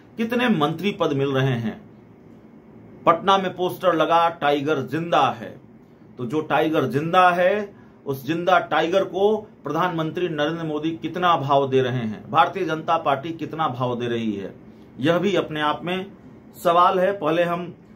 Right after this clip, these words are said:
अ, बिहार से बनने वाले मंत्रियों की लिस्ट बता दें, उसके बाद आगे की बातचीत करेंगे।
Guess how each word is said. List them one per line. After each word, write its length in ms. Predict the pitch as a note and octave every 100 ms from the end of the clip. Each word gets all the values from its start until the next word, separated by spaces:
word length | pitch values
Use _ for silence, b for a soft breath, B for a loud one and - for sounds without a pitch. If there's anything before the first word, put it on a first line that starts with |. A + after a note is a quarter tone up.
| B B B -
अ, 160 | B2+ C3
बिहार 340 | C#3 E3 E3+
से 140 | -
बनने 480 | E3+ E3 D3+ D3+ D#3+
वाले 260 | E3+ E3 E3
मंत्रियों 440 | D#3 D3 D3+ E3+
की 140 | E3 D3+
लिस्ट 260 | E3+ E3
बता 260 | D3 D#3+ D#3+
दें, 300 | E3 F3 G3+ - -
उसके 240 | - C3 D#3+
बाद 200 | D#3+ E3
आगे 240 | D#3 D#3+
की 140 | D#3+ D3+
बातचीत 420 | D3 C#3+ F3 F3
करेंगे। 380 | E3 E3+ E3